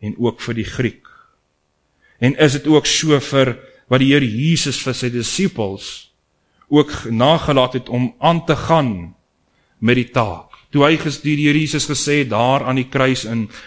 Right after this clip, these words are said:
wat ons lees van Johannes negentien, wat hy gesê het, "Dit is volbring," is daar die profesie wat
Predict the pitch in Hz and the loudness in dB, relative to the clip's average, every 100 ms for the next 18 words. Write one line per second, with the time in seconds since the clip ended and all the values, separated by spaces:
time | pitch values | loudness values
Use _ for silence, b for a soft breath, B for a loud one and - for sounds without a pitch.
0 | B 113 123 107 127 - 123 117 113 110 | B -2 0 2 2 2 0 0 0 0
1 | 110 120 113 - - 101 104 113 123 123 | 0 0 -2 -4 -6 -8 -4 0 0 -2
2 | 110 110 107 110 104 117 117 104 120 - | -6 -6 -6 -6 -4 -2 -2 -2 -6 -2
3 | 117 101 123 131 135 127 B B B B | -2 0 -2 -2 -6 -14 B B B B
4 | B 127 - 135 147 151 131 139 143 135 | B 0 2 2 2 -2 -2 -2 -2 -4
5 | - 165 160 123 127 - - | -2 -2 0 0 0 -2 -16